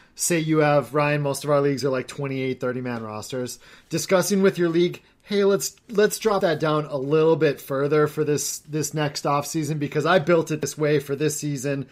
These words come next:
and this is not what I'm getting. I need to build for twenty twenty-one now." So maybe everybody drops their roster, like a deep keeper, drops their roster just a few more spots, maybe down to twenty-two or twenty-four or twenty or whatever,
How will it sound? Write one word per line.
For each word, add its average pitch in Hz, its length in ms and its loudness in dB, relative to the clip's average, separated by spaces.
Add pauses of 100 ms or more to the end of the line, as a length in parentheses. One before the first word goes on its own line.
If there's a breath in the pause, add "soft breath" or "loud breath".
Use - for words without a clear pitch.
(320 loud breath)
and 151 140 -4
this 175 160 6
is 151 100 -2
not 147 260 2
what 147 120 2
I'm 131 160 -4
getting. 139 420 0
I 147 140 -4
need 151 200 -2
to 147 80 -2
build 151 280 2
for 143 120 -2
twenty 143 280 -6
twenty-one 139 500 -4
now." 147 300 2 (300 loud breath)
So - 180 0
maybe 196 320 2
everybody 175 360 4
drops 139 360 0
their 165 120 0
roster, 139 440 0
like 147 200 -2
a 135 60 0
deep 147 300 -2
keeper, 113 420 -6 (320 soft breath)
drops 156 320 -2
their 170 100 -2
roster 151 280 0
just 226 420 -2
a 160 60 2
few 180 200 -2
more 165 240 0
spots, 143 540 0
maybe 143 240 -2
down 139 220 -2
to 120 80 -6
twenty-two 139 640 -2
or 151 80 2
twenty-four 156 640 0
or 117 60 -2
twenty 147 340 -6
or 131 100 -2
whatever, 135 540 0